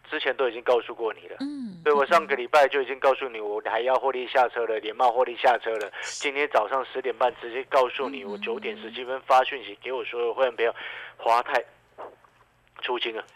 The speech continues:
Speaker 2: 嗯哼。
Speaker 1: 就这样，然后要做纪念的就留一两张做纪念嘛。
Speaker 2: <laughs> 是。
Speaker 1: 呃，对啊，你赚一百一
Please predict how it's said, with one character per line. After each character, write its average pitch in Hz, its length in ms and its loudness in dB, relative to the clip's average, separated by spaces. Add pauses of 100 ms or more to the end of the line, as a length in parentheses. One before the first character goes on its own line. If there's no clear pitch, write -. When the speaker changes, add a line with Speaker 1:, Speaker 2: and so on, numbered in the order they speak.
(200)
Speaker 2:
嗯 208 140 -16
哼。 208 200 -20 (240)
Speaker 1:
就 135 140 -4
这 123 100 -4
样， 123 100 0 (140)
然 123 100 -2
后 131 80 4
要 135 100 6
做 139 140 2
纪 131 200 -4
念 127 180 -2
的 120 60 -8
就 131 120 0
留 117 140 0
一 127 80 -2
两 107 180 0
张 120 160 -2
做 120 140 -4
纪 117 160 -10
念 113 240 -8
嘛。 - 160 -10
Speaker 2:
<laughs> 254 100 -16
是。 - 280 -4 (240)
Speaker 1:
呃， 131 60 -6 (420)
对 196 200 4
啊， 175 140 4
你 156 140 -4
赚 208 200 4
一 196 80 2
百 147 140 4
一 139 40 2